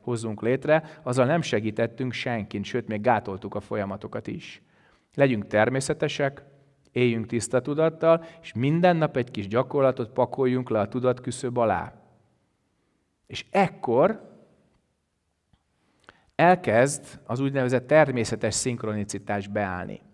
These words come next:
Nem érezzük azt, hogy rossz helyen, rossz időben vagyunk. Nem érezzük azt, hogy épp most olyan emberekkel találkoztunk, akiket nem bírunk ki.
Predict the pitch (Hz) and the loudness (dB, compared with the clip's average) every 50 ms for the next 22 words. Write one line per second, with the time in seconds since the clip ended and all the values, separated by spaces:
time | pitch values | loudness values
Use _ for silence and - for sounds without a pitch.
0 | _ _ _ _ _ _ _ - _ _ _ _ _ - 131 165 190 185 165 147 | _ _ _ _ _ _ _ -20 _ _ _ _ _ 2 4 4 6 6 6 6
1 | 127 113 110 113 107 - 110 113 143 175 170 - - 117 123 135 147 143 - - | 4 4 2 -2 -2 2 6 6 6 6 4 2 -2 0 0 0 0 0 0 -2
2 | 120 113 110 107 117 117 107 - - 117 104 107 101 98 90 95 95 98 95 90 | 0 0 0 0 -2 -2 -4 -4 -6 -6 -6 -6 -6 -6 -6 -6 -8 -6 -6 -8
3 | 90 101 80 50 - - - - _ _ _ _ _ _ _ _ _ _ _ _ | -8 -8 -10 -12 -16 -18 -20 -20 _ _ _ _ _ _ _ _ _ _ _ _
4 | _ _ _ - 147 165 175 160 143 127 110 107 113 104 - - 131 160 156 - | _ _ _ 2 4 4 6 6 6 4 4 2 -4 -4 2 4 4 4 4 0
5 | - 123 - - - - - _ _ - 196 202 196 196 143 139 127 - - - | -4 -8 -8 -10 -20 -20 -20 _ _ 8 8 8 8 6 0 -2 -2 -2 -4 0
6 | - 175 165 143 135 135 139 143 139 139 131 127 123 127 - 135 123 120 139 135 | 2 4 4 4 4 4 2 2 4 4 4 4 4 2 2 2 2 4 4 2
7 | 131 127 123 117 123 - 120 110 - - - 139 131 131 - 127 - - - - | 2 4 2 0 0 -4 -8 -8 -10 -8 -6 -6 -6 -6 -8 -10 -12 -8 -6 -6
8 | 120 120 - 117 127 139 139 139 135 131 123 104 101 101 104 95 92 104 110 110 | -6 -4 -4 -2 0 0 0 0 0 -2 -2 -4 -6 -6 -6 -6 -6 -6 -6 -6
9 | 104 101 104 - - - 143 98 - - | -6 -8 -10 -8 -6 -4 -4 -4 -6 -12